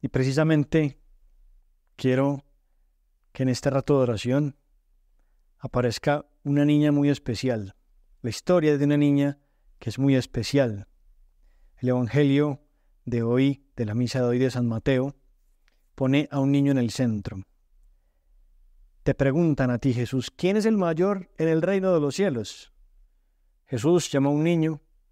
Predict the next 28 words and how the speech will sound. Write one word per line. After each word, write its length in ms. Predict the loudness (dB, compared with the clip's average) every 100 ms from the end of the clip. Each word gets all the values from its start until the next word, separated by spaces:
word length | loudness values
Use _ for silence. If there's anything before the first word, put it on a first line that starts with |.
| _ _ _
lo 180 | -8 -2
puso 280 | 0 0 0
en 100 | 0
medio 440 | 0 0 -2 -2
y 120 | -2
dijo, 300 | -2 -2 _ _ _ _ _ _ _ _ _
"En 260 | -4 -2 0
verdad 380 | 0 0 2 2
os 180 | 0 0
digo 380 | 0 0 -6 -10 _ _ _ _ _ _ _ _ _ _ _ _ _ _ _ 0
que 380 | 0 0 -6 _
si 300 | -16 -4 0
no 140 | 2 2
os 120 | 0
convertís 1000 | 0 2 2 0 0 0 -2 -8 -20 -20 -6
y 80 | -4
os 120 | -4
hacéis 400 | -2 0 0 -4
como 480 | _ 0 0 2 2
niños, 580 | 2 0 -2 -8 -16 _ _ _ _ -6
no 240 | 0 2
entraréis 880 | 2 0 0 2 2 0 -2 -10 -20 _
en 120 | -4
el 200 | -2 -2
reino 440 | 0 2 2 2 0
de 100 | 0
los 160 | -2
cielos". 560 | -6 -10 -14 _ -20